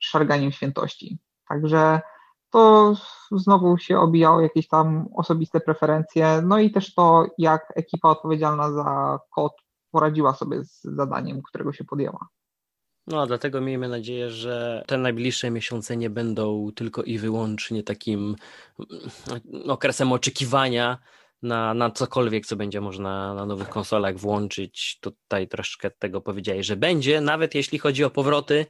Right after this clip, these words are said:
Speaker 2: ale jest na co czekać. Em, panowie, serdecznie dziękuję za tę rozmowę. Jak zwykle dłużej niż planujemy.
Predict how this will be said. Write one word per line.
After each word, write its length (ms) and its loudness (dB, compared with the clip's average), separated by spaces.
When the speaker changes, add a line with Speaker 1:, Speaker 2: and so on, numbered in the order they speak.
Speaker 2:
ale 200 2
jest 180 2
na 100 0
co 120 -6
czekać. 520 -4
Em, 400 -2
panowie, 460 0
serdecznie 480 0
dziękuję 600 0
za 120 -2
tę 120 -4
rozmowę. 420 -2
Jak 180 2
zwykle 260 0
dłużej 380 4
niż 160 0
planujemy. 680 2